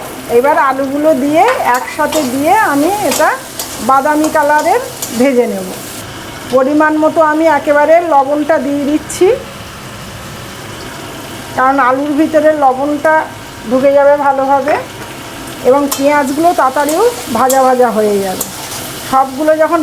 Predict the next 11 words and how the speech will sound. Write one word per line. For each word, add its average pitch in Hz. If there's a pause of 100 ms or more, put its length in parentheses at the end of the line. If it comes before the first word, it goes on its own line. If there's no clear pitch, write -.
বাদামি 285
কালারের 302
মতো 311
ভেজে 254
যাবে, 285 (720)
তারপরে 262
আমি 294
আবার 254 (160)
ফিরে 226
আসছি। 202
একটু 226